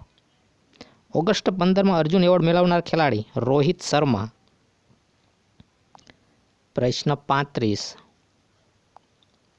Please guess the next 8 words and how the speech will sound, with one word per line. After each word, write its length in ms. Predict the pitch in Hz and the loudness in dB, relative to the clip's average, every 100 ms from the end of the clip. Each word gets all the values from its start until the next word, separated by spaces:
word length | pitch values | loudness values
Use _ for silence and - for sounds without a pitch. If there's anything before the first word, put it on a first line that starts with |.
| _ _ _ _ _ | _ _ _ _ _
પ્રથમ 400 | - 147 - 233 | -4 -2 2 2
વિદ્યુત 340 | 165 139 147 - | 2 2 -2 -2
કમ્પ્યુટરનું 680 | - 156 185 180 185 185 | 0 0 0 0 2 4
નામ 300 | 147 123 165 | 4 4 2
શું 220 | 185 160 120 | 0 0 -2
છે? 180 | - | -2
માર્ક 560 | 104 113 127 151 165 - | -2 0 2 2 0 -2
વન. 340 | 117 117 104 | 0 0 -2